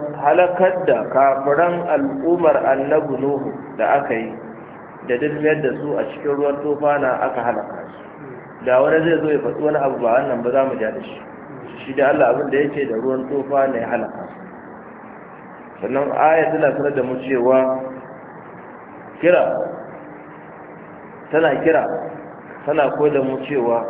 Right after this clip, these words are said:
mu zama masu lura da ɗaukan izina game da ƙarshen al'amarin waɗanda aka halaka. In aka ce ga wani an halakar da shi, ka ji ga abin da ya aka halakar da shi,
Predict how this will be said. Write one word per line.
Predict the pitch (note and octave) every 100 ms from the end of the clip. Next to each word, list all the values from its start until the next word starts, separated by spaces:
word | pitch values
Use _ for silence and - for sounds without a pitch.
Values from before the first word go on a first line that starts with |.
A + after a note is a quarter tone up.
| -
mu | B2+ C3+
zama | D#3+ E3+
masu | D3 B2+ D3+
lura | C#3 A2+ A#2+ A#2+ - - - - - - -
da | - -
ɗaukan | C#3+ D3+ C3 -
izina | D3+ D#3 D#3 D#3 D#3 D#3 - - - -
game | - C3 D3
da | C#3+
ƙarshen | A#2+ B2 A#2 D3 D3+ D3+
al'amarin | C3+ B2+ - D3 C#3+ B2+ B2+
waɗanda | C#3+ C#3 C3+ A2+
aka | - -
halaka. | G#2+ A2+ G2+ - - - - - - - - - - - -
In | C#3 -
aka | F3 F3+
ce | E3+ E3+
ga | C#3+
wani | C3+ D3 D3+
an | D#3 D3+
halakar | D3+ D3+ D3+ D3+
da | C3
shi, | - - - - - - - - - -
ka | D3+
ji | F3
ga | F#3 E3 C#3
abin | D#3 F3
da | D#3+
ya | D3+ D3
aka | D#3+
halakar | C#3 C3 C3 C3
da | C3+
shi, | - -